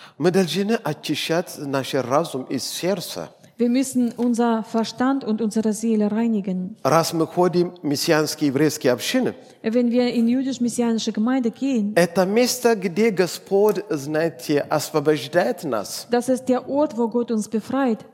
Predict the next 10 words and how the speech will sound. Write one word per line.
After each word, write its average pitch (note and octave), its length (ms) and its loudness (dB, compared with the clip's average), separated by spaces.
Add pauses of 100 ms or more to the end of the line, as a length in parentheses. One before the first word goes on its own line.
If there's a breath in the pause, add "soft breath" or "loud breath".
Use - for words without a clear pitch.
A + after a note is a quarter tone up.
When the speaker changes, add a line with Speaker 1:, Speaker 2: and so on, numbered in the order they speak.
Speaker 1:
от D#3 300 0
прошлого, E3+ 760 2 (160)
Speaker 2:
von B3 100 2
der A#3 100 0
Vergangenheit, A3 800 -2
Speaker 1:
от D#3 260 0
прошлого A3+ 520 2
груза, F#3 680 2
знаете, D#3 400 0
Египта. C3+ 640 0